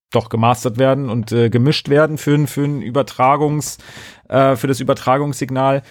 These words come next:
sondern aus einem richtigen Studio heraus. Also es wurde quasi der, das Signal der einzelnen Bands wurde natürlich noch von einem klassischen F O H-Mischer gemischt, so wie der das halt, äh, gewohnt ist, dass sie die Signale oder das Signal ging dann aber rüber, ähm,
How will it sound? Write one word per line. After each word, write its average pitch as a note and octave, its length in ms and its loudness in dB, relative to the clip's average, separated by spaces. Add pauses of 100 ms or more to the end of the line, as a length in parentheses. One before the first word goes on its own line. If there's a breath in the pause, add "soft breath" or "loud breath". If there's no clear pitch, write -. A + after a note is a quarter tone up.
(200 soft breath)
sondern C#3 420 2
aus G#2+ 140 0
einem B2 240 0
richtigen C3 340 -2
Studio C3+ 460 -2
heraus. G#2 480 -8
Also A#2 340 0 (460 soft breath)
es A#2 260 0
wurde D3+ 580 4 (200)
quasi C3 680 2 (140)
der, A#2+ 360 4
das A2+ 220 -2
Signal A#2 480 2
der D3+ 140 0
einzelnen A#2+ 340 -4
Bands C#3 400 0
wurde B2+ 160 0
natürlich C#3 400 -2
noch D3 140 0
von C3 160 -2
einem A#2+ 80 -4
klassischen B2 420 -2
F A#2 160 -6
O G#2 140 -4
H-Mischer C3+ 440 0
gemischt, A2+ 520 0 (260)
so C#3 400 2
wie A#2 180 -2
der A#2 200 4
das B2 180 2
halt, A2+ 320 0
äh, A2 180 0
gewohnt A2+ 400 0
ist, F#3 300 -4 (460 loud breath)
dass C#3+ 220 0
sie D3 180 0
die C#3+ 140 0
Signale D3+ 440 2
oder C3+ 140 2
das B2+ 180 0
Signal C3+ 480 0
ging B2+ 240 -2
dann B2+ 220 0
aber C3 260 0
rüber, D3 540 2
ähm, B2 500 0